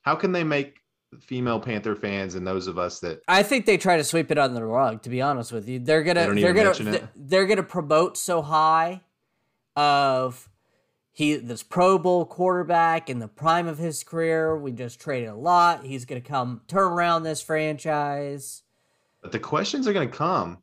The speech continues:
Speaker 1: in the
Speaker 2: And,
Speaker 1: press
Speaker 2: and,
Speaker 1: conference.
Speaker 2: and
Speaker 1: Is the
Speaker 2: the,
Speaker 1: pre-,
Speaker 2: and
Speaker 1: the
Speaker 2: the
Speaker 1: questions
Speaker 2: press
Speaker 1: are gonna
Speaker 2: con-
Speaker 1: be there.
Speaker 2: He's gonna, A, he's gonna make the civil cases go away.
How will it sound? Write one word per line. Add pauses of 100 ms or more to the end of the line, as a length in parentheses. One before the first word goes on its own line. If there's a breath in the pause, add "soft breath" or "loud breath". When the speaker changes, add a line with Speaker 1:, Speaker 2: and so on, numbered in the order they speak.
Speaker 1:
in
the
Speaker 2:
And,
Speaker 1:
press
Speaker 2:
and,
Speaker 1:
conference.
Speaker 2:
and
Speaker 1:
Is
the
Speaker 2:
the,
Speaker 1:
pre-,
Speaker 2:
and
Speaker 1:
the
Speaker 2:
the
Speaker 1:
questions
Speaker 2:
press
Speaker 1:
are
gonna
Speaker 2:
con-
Speaker 1:
be
there. (760)
Speaker 2:
He's
gonna, (500)
A,
he's
gonna
make
the
civil
cases
go
away.